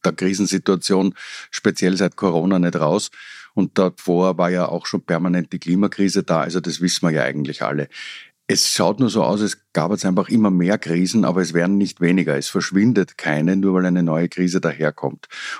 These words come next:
Und da hat uns über Facebook der Werner gefragt, ganz konkret hat er so gesagt, „So viele Krisen, wie geht ihr damit um?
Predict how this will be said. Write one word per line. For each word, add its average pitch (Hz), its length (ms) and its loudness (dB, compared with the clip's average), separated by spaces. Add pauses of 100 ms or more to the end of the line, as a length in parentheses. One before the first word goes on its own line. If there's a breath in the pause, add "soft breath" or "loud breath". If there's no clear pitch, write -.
Und 85 160 0
da 80 100 2
hat 90 140 -2
uns 113 240 0
über 82 220 -2
Facebook - 640 -2
der 73 120 0
Werner 87 300 2
gefragt, - 640 -4
ganz 85 260 -2
konkret 82 420 -2
hat - 140 -6
er 71 80 -4
so 92 160 -4
gesagt, - 320 -6
„So 107 180 2
viele 113 320 0
Krisen, 107 640 0
wie 92 140 -2
geht - 280 -2
ihr 104 160 0
damit 90 380 0
um? 90 260 0